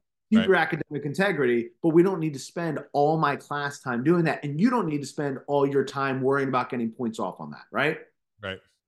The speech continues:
Speaker 1: But here's, here's how I see it from a student perspective. They, a-, and I would say, I, I'm talking from, like,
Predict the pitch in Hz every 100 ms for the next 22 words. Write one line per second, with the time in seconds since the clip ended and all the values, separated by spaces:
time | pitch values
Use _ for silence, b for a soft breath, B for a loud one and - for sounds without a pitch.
0 | _ _ _ 175 143 247 - 156 220 226
1 | 185 160 165 147 135 123 - 135 117 -
2 | - 69 - - _ _ _ _ _ _
3 | _ _ _ _ _ _ 113 110 135 135
4 | 175 214 214 139 139 120 127 123 123 113
5 | 135 117 113 123 117 117 123 - 123 120
6 | 110 113 107 98 -